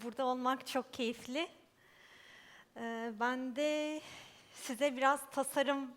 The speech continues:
öyküsüyle ilgili, e, bahsedip devam edeceğim. Ee, hepimiz kendimizi ve dünyayı tanımaya çalışıyoruz. Ve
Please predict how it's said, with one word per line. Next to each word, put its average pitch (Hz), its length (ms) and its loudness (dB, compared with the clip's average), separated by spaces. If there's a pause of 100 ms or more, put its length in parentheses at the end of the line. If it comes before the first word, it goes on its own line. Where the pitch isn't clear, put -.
öyküsüyle 220 680 -2
ilgili, 208 560 -4 (180)
e, 196 340 -4
bahsedip 214 560 -4
devam 208 380 0
edeceğim. 196 420 -4 (2250)
Ee, 254 440 -4 (440)
hepimiz 370 540 0 (1000)
kendimizi 294 560 6
ve 302 140 2
dünyayı 285 720 6 (180)
tanımaya 269 420 2
çalışıyoruz. 220 800 -4 (1900)
Ve 339 360 8